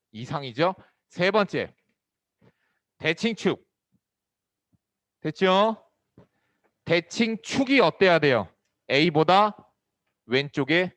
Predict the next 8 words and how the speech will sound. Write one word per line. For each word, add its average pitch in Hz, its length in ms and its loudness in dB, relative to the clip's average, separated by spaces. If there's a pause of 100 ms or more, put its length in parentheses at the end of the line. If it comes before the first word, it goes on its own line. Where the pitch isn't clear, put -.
(120)
있어야 123 760 -2 (340)
됩니다. 117 720 -4 (1080)
자, 151 200 0
세 226 320 2
번째. 190 520 0 (2000)
두 185 160 -4
근 240 320 -2
사이에 220 760 -2